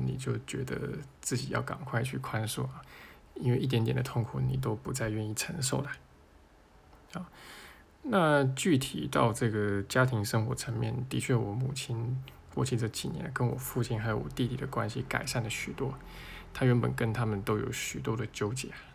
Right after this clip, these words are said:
那跟我父亲也是，呃，前几年也是搞到都快离婚了，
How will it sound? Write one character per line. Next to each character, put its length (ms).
那 340
跟 180
我 100
父 220
亲 340
也 120
是， 440
呃， 180
前 200
几 140
年 260
也 60
是 340
搞 120
到 140
都 140
快 200
离 180
婚 220
了， 100